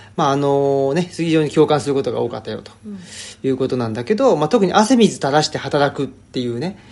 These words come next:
Speaker 1: 現場に立ち続けるということが書いてて、で、ここはまあちょっとやっぱ鴻島さんと僕は微妙に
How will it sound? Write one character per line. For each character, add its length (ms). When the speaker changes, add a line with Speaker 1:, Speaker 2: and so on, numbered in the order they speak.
Speaker 1:
現 300
場 100
に 100
立 220
ち 40
続 140
け 120
る 80
と 140
い 140
う 140
こ 120
と 320
が 180
書 80
い 80
て 120
て、 400
で、 220
こ 100
こ 140
は 80
ま 120
あ 40
ち 80
ょ 20
っ 20
と 80
や 40
っ 20
ぱ 60
鴻 180
島 220
さ 180
ん 120
と 140
僕 240
は 60
微 140
妙 260
に 400